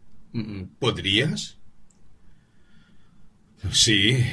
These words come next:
por supuesto", le respondí muy confundido. "¿Qué necesitas?".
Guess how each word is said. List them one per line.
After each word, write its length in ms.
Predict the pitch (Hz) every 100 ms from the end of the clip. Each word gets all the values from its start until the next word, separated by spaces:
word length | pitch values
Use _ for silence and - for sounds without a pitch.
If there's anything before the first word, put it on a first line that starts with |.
| - - - - - 101 95 - - 92 95 120 - - -
por 140 | 117
supuesto", 800 | - 95 98 120 - 82 76 - - - - - - - - - - - _
le 160 | - 123
respondí 460 | 104 - 101 98
muy 160 | 104 110
confundido. 760 | 101 92 - 82 92 78 80 78 - - - - - - - - - - - 110 98 87 80 76 - _ - -
"¿Qué 200 | 123 101
necesitas?". 920 | 110 104 107 - 151 156 82 - -